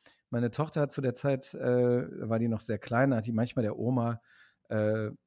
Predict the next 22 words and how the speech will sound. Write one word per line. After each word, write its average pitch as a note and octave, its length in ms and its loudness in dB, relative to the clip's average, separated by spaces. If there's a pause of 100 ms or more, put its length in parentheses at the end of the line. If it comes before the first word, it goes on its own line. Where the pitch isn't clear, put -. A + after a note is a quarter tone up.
(180)
wollte A2+ 320 -2
der G#2+ 160 4
so G#2 160 -2
Nachrichten G#2 560 -2
schicken - 340 -8
auf - 160 -12
dem F#2+ 100 -6
Handy, G#2 420 -4
weil A#2 100 -4
die G2+ 80 -6
das G2+ 160 -10
ganz G2 180 -6
spannend G2 340 -6
fand G#2+ 240 -4
und G#2 120 -4
hat A2 120 -4
der G#2+ 100 0
dann G#2 100 -2
immer A2+ 160 -2
so G#2 100 -4
Tierbilder G#2 720 -2
geschickt. - 480 -18